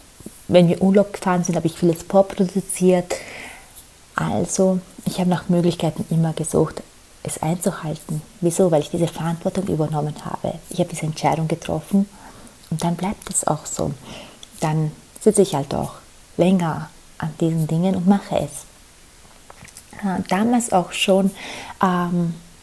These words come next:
wo ich mit dem Business begonnen habe, wo ich, ähm, ich kann mich noch sehr gut daran erinnern, mein Computertisch war bei uns im Wohnzimmer, daneben war der Fernseher, mein Mann schaut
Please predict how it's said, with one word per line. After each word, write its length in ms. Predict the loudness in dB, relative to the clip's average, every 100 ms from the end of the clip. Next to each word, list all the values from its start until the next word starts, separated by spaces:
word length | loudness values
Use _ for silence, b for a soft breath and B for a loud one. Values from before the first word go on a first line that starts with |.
| -20 0
wo 80 |
ich 80 | 2
mit 100 | 4
dem 80 | 4
Business 320 | 4 4 4
begonnen 320 | 2 2 2 2
habe, 240 | -4 -4 -8 -10 -20 -20 -20 -20 -6
wo 80 | -2
ich, 220 | -2 -6 -2
ähm, 440 | 0 0 0 -2 -4 -4
ich 120 | -6
kann 140 | 2 2
mich 140 | 2
noch 100 | -4
sehr 180 | 0 2
gut 160 | 4 2
daran 260 | 2 0 0
erinnern, 640 | 0 2 4 2 2 0 -4 B B B B -2
mein 200 | -2 0
Computertisch 600 | 4 4 4 2 -2 -4
war 180 | -4 -4 -2
bei 100 | -2
uns 160 | -2
im 140 | -2 0
Wohnzimmer, 560 | 0 0 0 2 2 -2 B B B B B B -16 -4
daneben 380 | 0 2 2
war 80 | 2
der 120 | 0
Fernseher, 680 | -4 -4 -2 -2 0 -2 -2 -6 -2
mein 240 | 0 0
Mann 280 | -2 -2 -6 -10 -20 -18 -14
schaut 220 | -6 -4